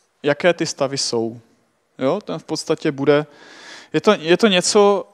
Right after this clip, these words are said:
jako odhadovač, odhadovač stavu, který mě říká, který mě říká, jakým způsobem, jakým způsobem vypadají ty moje stavy.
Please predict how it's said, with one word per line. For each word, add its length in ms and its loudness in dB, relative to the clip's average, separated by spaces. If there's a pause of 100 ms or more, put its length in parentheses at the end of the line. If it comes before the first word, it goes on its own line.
(180)
jako 300 2
odhadovač, 1000 2
odhadovač 540 -2
stavu, 480 -4 (1700)
který 300 -2
mě 140 -4
říká, 600 -2 (1000)
který 280 -6
mě 160 -6
říká, 520 -2
jakým 380 -6
způsobem, 920 -4 (680)
jakým 280 -12
způsobem 600 -8
vypadají 420 -2
ty 140 -10
moje 200 -6
stavy. 380 -8